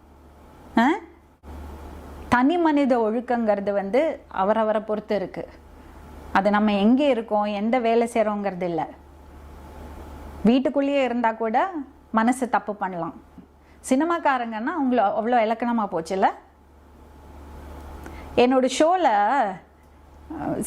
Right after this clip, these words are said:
சினிமாக்காரங்க மட்டும் இல்ல, சாதாரண மக்களும் வருவாங்க. அதுல எத்தனை பெண்கள் வீட்டுல இருக்கிறது ம-, பெண்கள் தப்பு பண்றாங்க தெரியுமா? அது இந்த தப்பு பண்ணுறது மனசுக்கு பணமோ பதவியோ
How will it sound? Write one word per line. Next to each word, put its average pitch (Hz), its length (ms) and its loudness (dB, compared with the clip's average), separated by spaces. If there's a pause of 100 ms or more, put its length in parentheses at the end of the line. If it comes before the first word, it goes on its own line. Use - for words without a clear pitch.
சினிமாக்காரங்க 311 680 2
மட்டும் 240 340 -4
இல்ல, 170 240 -4 (120)
சாதாரண 220 960 2
மக்களும் 208 400 -2
வருவாங்க. 175 480 -4 (720)
அதுல 214 240 4
எத்தனை 294 420 2
பெண்கள் 302 500 2
வீட்டுல 339 420 2
இருக்கிறது 269 360 -4
ம-, 240 140 -8
பெண்கள் 240 340 0
தப்பு 233 240 -4
பண்றாங்க 214 380 -2
தெரியுமா? 208 460 0 (1000)
அது 202 380 0
இந்த 226 260 6
தப்பு 277 420 0
பண்ணுறது 302 400 0
மனசுக்கு 254 520 -4
பணமோ 220 720 2
பதவியோ 208 760 0